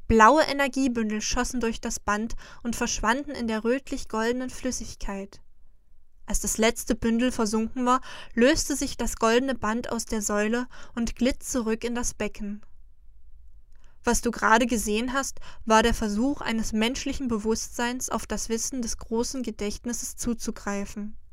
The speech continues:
Es muss sich um das Bewusstsein eines Priesters gehandelt haben. Priester sind die einzigen, die es überhaupt noch schaffen, sich von den irdischen Ketten zu lösen und eine Verbindung herzustellen.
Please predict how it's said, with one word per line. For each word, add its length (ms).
Es 140
muss 180
sich 160
um 100
das 140
Bewusstsein 540
eines 240
Priesters 500
gehandelt 480
haben. 400
Priester 460
sind 200
die 140
einzigen, 580
die 100
es 120
überhaupt 380
noch 120
schaffen, 500
sich 220
von 100
den 140
irdischen 420
Ketten 300
zu 160
lösen 520
und 100
eine 180
Verbindung 480
herzustellen. 960